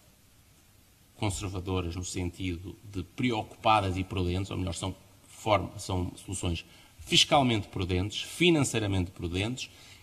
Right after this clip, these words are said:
e que, hum, garantem perfeitamente que o esforço de consolidação orçamental se mantém. Inclusive para variações, hum, na, na economia. Já agora,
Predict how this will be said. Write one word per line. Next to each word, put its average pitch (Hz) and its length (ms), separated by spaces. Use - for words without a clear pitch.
e 131 140
que, 151 420
hum, 117 460
garantem 123 720
perfeitamente 113 920
que 113 200
o 104 80
esforço 123 460
de - 40
consolidação 101 560
orçamental 92 720
se - 200
mantém. 87 440
Inclusive 160 800
para 170 380
variações, 160 1080
hum, 151 500
na, 151 320
na 151 60
economia. 151 680
Já 95 280
agora, 90 500